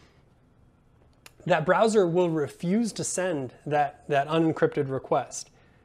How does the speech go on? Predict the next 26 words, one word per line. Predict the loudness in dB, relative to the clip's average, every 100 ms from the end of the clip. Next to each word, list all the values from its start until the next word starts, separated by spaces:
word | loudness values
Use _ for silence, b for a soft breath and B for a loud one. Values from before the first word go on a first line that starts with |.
| -4
And | -2
instead, | 0 0 0 2
it | 0
will | -2 -2
only | -2 -2 -2
send | -2 0
that | 0 -2
encrypted | -4 -6 -6 -8
request, | -8 -8 -8 -10 -8
thus | -4 -4 -6
protecting | -4 -4 0 -2 -2 -4
the | -4
user, | -4 -6 -10 -16 b -16
especially | -4 -2 0 -4
if | -4
the | -4
user | -2 -2 -4
is | -4
on | -6
an, | -6 -8 -10
an | -12 -12 -6 -4
untrusted | -2 -4 -8 -8 -8 -6
network, | -6 -6 -10 -10
such | -12 -10 -8
as, | -8 -6
uh, | -6 -6